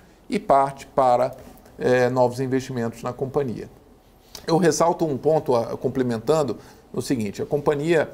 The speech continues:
eh, fez o, o, o seu I P O em dois mil e seis, né, lá atrás, e foi o último momento que a gente fez uma captação de equity.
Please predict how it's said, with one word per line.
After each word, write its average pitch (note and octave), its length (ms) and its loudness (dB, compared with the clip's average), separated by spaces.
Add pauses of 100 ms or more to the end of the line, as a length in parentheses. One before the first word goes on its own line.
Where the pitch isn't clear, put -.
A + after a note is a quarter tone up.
(320)
eh, A2+ 280 0
fez B2+ 640 0
o, A#2+ 40 -10
o, A2+ 600 -10
o A2 40 -12
seu A2+ 320 0
I A#2+ 100 -2
P A#2 220 0
O C3 360 4
em A#2 100 -6
dois A2+ 240 -2
mil B2+ 340 0
e C3 80 -4
seis, - 720 -2
né, A#2 200 -6
lá B2 200 -2
atrás, B2 380 0 (300)
e D3+ 80 -6
foi F3 200 2
o F3 120 -6
último F#3 480 -2
momento D#3+ 440 0
que F3+ 80 0
a D#3+ 40 0
gente D#3+ 200 -8
fez D#3+ 160 -2
uma D#3 120 -4
captação D3+ 500 -2
de C#3 100 0
equity. C#3 500 0